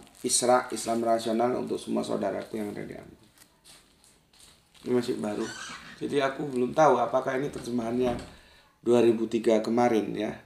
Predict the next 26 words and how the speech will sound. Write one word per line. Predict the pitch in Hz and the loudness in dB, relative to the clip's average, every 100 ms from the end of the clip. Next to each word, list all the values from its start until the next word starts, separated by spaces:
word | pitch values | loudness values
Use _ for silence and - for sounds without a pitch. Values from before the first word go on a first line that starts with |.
| - | -14
yang | 110 104 | -8 -6
baru | 101 104 | -4 0
direvisi, | 107 104 - 104 117 | 0 0 -2 -4 -4
karena | 113 120 127 131 123 - _ _ _ _ - 120 | -6 -6 -6 -6 -10 -16 _ _ _ _ -8 -6
untuk | 117 120 113 | -4 -2 -2
yang | 120 | -2
terjemahan | 113 113 117 117 113 | -2 -4 -2 -2 -2
terbaru | 110 110 107 110 113 | 0 2 2 2 2
dua | 110 104 | 2 2
ribu | |
tiga | 113 117 - | 0 -2 -2
aku | - | -6
belum | 113 107 104 | -4 -4 -4
punya. | 107 98 98 _ _ _ _ _ _ _ _ _ _ | -10 -12 -16 _ _ _ _ _ _ _ _ _ _
Ya. | - 117 156 - _ _ _ _ | -6 -6 -6 -12 _ _ _ _
Oke. | 120 104 - - _ _ _ _ - | 6 6 4 -16 _ _ _ _ -6
Yang | 120 123 135 | 2 4 4
ini | |
aku | 135 147 | 4 4
belum | 123 120 | 6 6
buka. | 113 - 151 - - - _ _ _ _ _ _ - - _ _ _ - - - - - - - | 4 0 2 2 -2 -18 _ _ _ _ _ _ -20 -20 _ _ _ -20 -20 -20 -20 -20 -20 -2
Namun | 139 156 196 | 4 6 8
disertakan | 180 160 160 147 139 - 110 113 | 8 8 6 6 6 6 6 6
di | 139 127 | 4 6
dalamnya | 120 117 117 143 - 123 | 8 6 4 2 2 2
adalah | 107 104 107 131 | 4 4 4 2